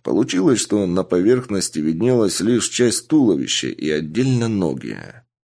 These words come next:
А когда вываливали на него окровавленные потроха, то со стороны на самом деле казалось, что лежит разорванное пополам тело.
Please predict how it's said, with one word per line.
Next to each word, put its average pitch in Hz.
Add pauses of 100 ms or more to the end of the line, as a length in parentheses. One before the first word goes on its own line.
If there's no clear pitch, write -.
(260)
А -
когда 127
вываливали 110
на 90
него 101
окровавленные 95
потроха, 87
то 123
со 101
стороны 104
на 107
самом 110
деле 117
казалось, 104
что 113
лежит 117
разорванное 107
пополам 95 (120)
тело. 80